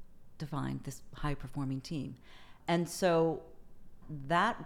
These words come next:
work is what has kind of spoken to me in terms of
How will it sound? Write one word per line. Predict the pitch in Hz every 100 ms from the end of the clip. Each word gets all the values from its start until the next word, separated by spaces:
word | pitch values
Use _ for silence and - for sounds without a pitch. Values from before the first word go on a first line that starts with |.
| -
work | 151 147 165 139 104 - - -
is | 160 147
what | 160 - - - - -
has | 165 147 -
kind | - 165
of | 139 131 - - - - - -
spoken | - - 185 170 165
to | 156
me | 165 160
in | 147
terms | 143 151 135
of | 147